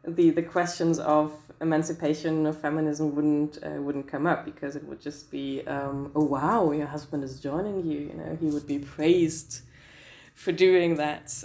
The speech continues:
um, because he's such a feminist and he's such a great husband. Um, at the same time, you know, when, um, when I, as a woman, um, join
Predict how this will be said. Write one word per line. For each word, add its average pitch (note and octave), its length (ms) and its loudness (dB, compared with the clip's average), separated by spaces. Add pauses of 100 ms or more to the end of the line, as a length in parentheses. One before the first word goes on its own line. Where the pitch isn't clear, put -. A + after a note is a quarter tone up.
um, D3+ 300 0
because D3 400 0
he's D3+ 180 -2
such G3+ 320 2
a A3+ 40 -6
feminist F#3+ 760 0
and D#3+ 120 -10
he's D#3+ 200 -8
such F#3 220 -4
a A3 40 -4
great E3+ 400 4
husband. F3+ 640 -10 (460)
Um, E3 480 4
at E3+ 120 -2
the E3+ 80 -4
same F3+ 300 4
time, G3+ 360 4
you E3 60 2
know, D#3+ 160 0
when, D#3+ 540 -2
um, D#3+ 520 -6 (280)
when D#3+ 180 2
I, E3+ 480 4
as D#3+ 540 -2
a D#3 120 -2
woman, D#3+ 680 2
um, D3+ 360 -2
join D#3 580 2